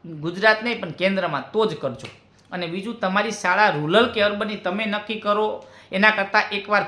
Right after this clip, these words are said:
પૂછી લેજો કે તમારી શાળા જે છે એ રૂરલમાં આવે છે કે અર્બનમાં.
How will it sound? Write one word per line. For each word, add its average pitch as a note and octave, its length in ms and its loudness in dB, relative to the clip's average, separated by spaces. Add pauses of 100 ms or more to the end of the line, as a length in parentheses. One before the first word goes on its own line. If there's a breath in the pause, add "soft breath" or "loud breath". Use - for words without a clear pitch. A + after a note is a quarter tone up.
પૂછી B3+ 280 2
લેજો F3+ 360 0 (400 soft breath)
કે F3+ 100 -4
તમારી F3+ 400 0
શાળા D#3+ 340 0
જે D#3 160 -4
છે F3 160 -8
એ B2 180 -8
રૂરલમાં F#3 520 -2
આવે G3 140 -2
છે G3 140 -8
કે D3 100 -8
અર્બનમાં. B2 400 -10